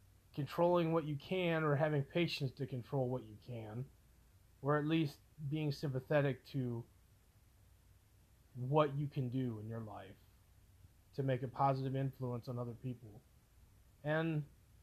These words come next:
that's really what we're generating here.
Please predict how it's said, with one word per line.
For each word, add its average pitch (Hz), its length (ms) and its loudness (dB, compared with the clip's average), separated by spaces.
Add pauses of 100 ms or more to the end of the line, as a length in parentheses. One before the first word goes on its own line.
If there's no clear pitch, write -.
(280)
that's 143 240 -2
really 196 300 6
what 196 320 4 (1160)
we're 147 120 0
generating 131 720 0
here. 110 320 -10